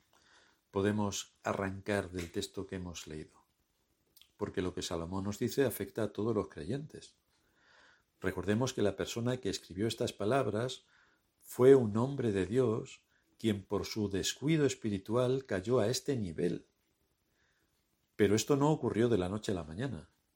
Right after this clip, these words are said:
ocurrió progresivamente. Poco a poco Salomón empezó a dejar el uso de los medios de gracia y empezó a sustituirlos por su coqueteo con el mundo.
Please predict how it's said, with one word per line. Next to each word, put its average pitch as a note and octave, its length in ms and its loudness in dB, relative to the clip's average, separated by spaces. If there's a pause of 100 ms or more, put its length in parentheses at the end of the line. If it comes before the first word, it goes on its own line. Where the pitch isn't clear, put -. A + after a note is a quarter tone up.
(340)
ocurrió G#2 560 0 (100)
progresivamente. F#2+ 1400 -2 (1800)
Poco B2 280 6
a C3 100 6
poco C#3+ 280 4
Salomón B2+ 760 0 (260)
empezó G2 400 -2
a A#2 60 4
dejar A#2 400 0
el G2+ 160 2
uso D3 240 -2
de C3 80 0
los G2 180 -4
medios G2+ 300 -4
de F2+ 80 -8
gracia - 440 -12 (1900)
y G#2 80 2
empezó G#2+ 400 4
a A#2 60 4
sustituirlos C3+ 1200 -2 (300)
por G#2 260 0
su G#2+ 240 -6
coqueteo B2+ 880 0 (160)
con G2 240 -4
el F2 160 -4
mundo. A#2 460 -8